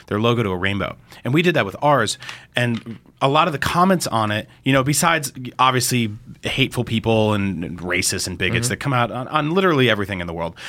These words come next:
Speaker 1: but a lot of people, so the mo-, the, the thing that surprised me the most were a lot of people were saying, like, "I G N is about politics now." And it was like, "No, but if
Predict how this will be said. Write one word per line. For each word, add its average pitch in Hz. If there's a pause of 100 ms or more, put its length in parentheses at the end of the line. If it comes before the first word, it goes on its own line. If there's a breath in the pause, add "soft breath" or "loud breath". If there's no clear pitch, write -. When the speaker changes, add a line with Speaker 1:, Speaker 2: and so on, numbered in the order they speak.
(140 loud breath)
Speaker 1:
but 151
a 143
lot 160
of 240
people, 82
so 120
the 120
mo-, 135
the, 127
the 127
thing 180
that 147
surprised 123
me 107
the 101
most 117
were 98
a 95
lot 117
of 147
people 131
were 104
saying, 98
like, 92 (380 loud breath)
"I 131
G 143
N 139
is 107
about 123
politics 127
now." 175 (680 loud breath)
And 180
it -
was 202
like, 196
"No, 185
but 147 (120)
if 180